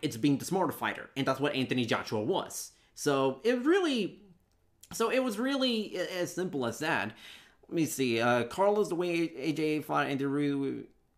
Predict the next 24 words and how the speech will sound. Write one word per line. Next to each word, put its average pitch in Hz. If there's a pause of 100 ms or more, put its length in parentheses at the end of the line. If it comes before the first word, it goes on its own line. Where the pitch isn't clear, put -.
(140)
Oh, 185
yeah, 147
that's 143
the 131
further 120
question 123
for 131
later. 147
Now 151
that 202
A 196
J 180
has 160
won 156
the 147
belt, 151
is 131
Eddie 196
Hearn 202
going 180
to 156
protect 151
him 156
from 147